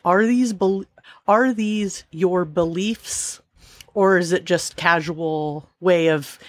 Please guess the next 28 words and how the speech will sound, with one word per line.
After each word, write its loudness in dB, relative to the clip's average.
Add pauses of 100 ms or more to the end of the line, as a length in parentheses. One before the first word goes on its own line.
(120)
carrying 2
on 4
a -2
conversation -2
about 0
a, -2 (460)
about 0 (280)
your 0
wife -2
and -10
kind -2
of -8 (140)
sort 2
of 0
bitching 0
about 0
your -2
wife -6
a -4
little -6
bit? -6
Like, -12
you're -10
just -12
throwing -6
around -8
words -2
like, -10